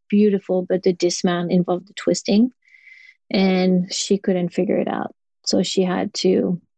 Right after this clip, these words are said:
scratch bars, and I think that one hurt the most. The most because she had worked really, really hard to become an Olympic finalist on bars. And that's something that no one thought she could do. And, and she was right there.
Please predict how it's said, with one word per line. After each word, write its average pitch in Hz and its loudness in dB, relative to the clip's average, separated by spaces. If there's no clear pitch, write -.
scratch - -2
bars, 175 -2
and 180 0
I 180 -2
think 175 0
that 170 2
one 165 0
hurt - -2
the 180 -2
most. - -8
The 208 4
most 190 2
because 190 0
she - -2
had 185 0
worked 180 -2
really, 214 4
really 180 0
hard 170 -2
to 175 0
become 180 0
an 208 4
Olympic 202 2
finalist 196 0
on 190 4
bars. 214 -2
And 226 0
that's 190 -2
something 202 2
that 202 2
no 196 2
one 196 2
thought 190 -2
she 202 -2
could 185 -2
do. 208 2
And, 185 -2
and 208 4
she 220 0
was 190 2
right 180 0
there. 185 0